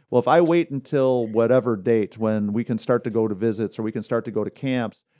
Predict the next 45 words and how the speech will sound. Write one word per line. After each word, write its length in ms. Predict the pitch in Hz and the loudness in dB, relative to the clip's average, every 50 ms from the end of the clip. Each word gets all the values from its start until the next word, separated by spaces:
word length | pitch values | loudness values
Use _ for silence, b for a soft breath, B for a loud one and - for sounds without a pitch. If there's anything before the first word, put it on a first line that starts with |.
| _ - | _ -2
that 120 | 120 117 | 0 4
all 160 | 113 131 131 | 6 6 4
these 200 | 123 131 120 - | 4 2 -2 -4
coaches 400 | - - 135 131 127 - 123 107 | -4 -2 -2 -2 -2 -2 -4 -6
are 60 | 117 | -4
going 220 | 101 117 113 113 104 | -4 -4 -4 -4 -4
to 60 | 104 | -4
be 80 | 104 101 | -6 -8
contacting 680 | - - 113 107 107 104 - 95 95 - - 110 95 101 | -8 -6 -6 -6 -6 -4 -6 -6 -6 -6 -8 -10 -10 -8
me." 240 | 98 95 107 104 - _ _ _ - | -10 -10 -10 -12 -14 _ _ _ -10
What 180 | - 113 113 | -4 0 2
I've 160 | 120 139 135 - | 4 4 4 2
been 100 | 127 120 | 0 -4
telling 320 | - 147 131 123 120 113 | 0 0 0 2 0 0
kids 240 | 107 - 123 113 98 | -2 -2 -2 -2 -2
is 140 | 110 98 - | -4 -8 -8
that 100 | 113 - | -6 -2
they 140 | - 113 | -2 -4
could 200 | 110 - 165 160 | -2 -2 -4 -2
be 120 | 131 143 123 | -2 -4 -6
contacting 640 | - 143 131 120 120 - 127 117 113 - - 113 110 | -4 -4 -4 -4 -4 -2 -2 -2 -2 -4 -6 -6 -4
you 180 | 110 107 107 104 | -4 -4 -4 -4
now 640 | 101 110 120 123 127 120 117 110 107 104 101 - _ _ _ _ _ _ _ - | -4 -2 -2 0 2 2 2 2 2 0 -2 -4 _ _ _ _ _ _ _ -2
irregardless 800 | 143 143 139 127 123 113 92 120 123 131 131 120 110 110 107 - | 0 2 2 2 0 0 0 2 4 4 4 4 2 -2 -4 -2
of 140 | - 107 - | -4 -6 -6
Corona. 480 | _ - 117 110 110 107 104 101 92 95 | _ -6 -2 -2 0 0 -2 -4 -6 -6
So 160 | - - 117 | -6 -4 -4
don't 300 | 107 123 127 135 139 135 | 0 0 0 0 -2 -4
think 280 | _ - 135 131 120 - | _ -4 -4 -4 -4 -6
that 140 | 117 104 | -8 -8
just 240 | - 120 131 131 - | -4 -4 -4 -4 -4
because 380 | - 127 - - 135 123 120 104 | -8 -12 -6 -2 -2 -2 -2 -2
you 80 | 117 | -4
haven't 260 | 117 123 120 117 113 101 | -2 -2 -2 -4 -4 -6
been 80 | 110 | -6
able 220 | 113 117 110 113 107 | -4 -4 -4 -4 -4
to 40 | |
go 140 | 101 113 110 | -2 -2 -2
to 120 | 107 101 98 | 0 -2 -4
a 40 | |
camp 380 | 95 - - 131 127 131 131 131 | -6 -6 -8 -6 -6 -6 -6 -6
on 100 | 113 110 | -6 -6
a 60 | 107 | -4
Division 420 | 98 107 98 98 113 107 110 104 101 | -4 -6 -4 -4 -4 -4 -4 -4 -4
One's 360 | 104 104 95 87 - - | -4 -4 -6 -6 -10 -16